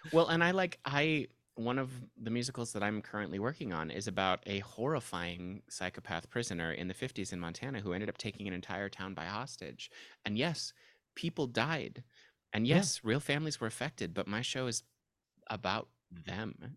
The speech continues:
Speaker 1: It's about how they deal with this and how they dealt and how so many people managed to survive in spite of horrifying odds.
Speaker 2: Yeah.
Speaker 1: And, like, that's, that's what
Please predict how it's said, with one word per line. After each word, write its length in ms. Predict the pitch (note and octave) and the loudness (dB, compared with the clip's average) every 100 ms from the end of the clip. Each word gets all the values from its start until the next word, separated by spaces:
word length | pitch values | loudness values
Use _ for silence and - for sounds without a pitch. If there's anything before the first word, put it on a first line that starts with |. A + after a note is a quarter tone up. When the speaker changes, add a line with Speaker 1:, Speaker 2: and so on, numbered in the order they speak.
| - | -10
Speaker 1:
It's 140 | G#2+ | -4
about 220 | G2+ G2 - | 0 0 -2
how 260 | - G#2 | -2 -2
they 220 | F#2+ F#2+ F2+ | 0 -2 -4
deal 640 | - F#2 G#2 E2+ B1+ G1+ _ _ F2 | -6 -4 -2 -2 -4 -10 _ _ -6
with 280 | F2+ - - | -6 -6 -10
this 280 | C2 - | -8 -6
and 80 | E2 | -8
how 160 | G2+ G#2 | -4 -2
they 140 | F#2 | -2
dealt 460 | F#2 E2+ G#2 - - | -4 -8 -8 -10 -12
and 100 | F#2+ | -8
how 140 | F#2+ | -8
so 200 | - D#2 | -6 -6
many 160 | F#2+ F#2+ | -6 -6
people 540 | - F#2+ F#2+ E2 D2+ - - - - - | -6 -6 -2 -4 -4 -10 -20 -20 -16 -4
managed 540 | F#2 F#2+ G2+ F#2+ - | 0 2 2 -2 -2
to 60 | - | -2
survive 600 | - F2+ D#2+ F#2 E2+ C#2+ | -2 -4 -2 -2 -2 -4
in 160 | F2 G2 | -6 -6
spite 400 | - E2 F2 E2+ | -8 -6 -6 -6
of 80 | |
horrifying 800 | - - E2 F2 D#2+ C#2+ C2+ C#2+ | -10 -12 -6 -6 -6 -10 -12 -12
odds. 480 | C#2 A1+ D2+ A#2 - - - - | -12 -12 -14 -14 -16 -18 -12 4
Speaker 2:
Yeah. 260 | C3+ F3+ C3+ - - | 8 8 4 -8 -4
Speaker 1:
And, 160 | G2+ G2 | -2 0
like, 240 | F#2+ - | 0 0
that's, 420 | G2+ - - - _ - | -2 -2 -6 -6 _ -6
that's 220 | A#2+ B2 | -2 0
what 220 | B2+ A#2+ | 2 2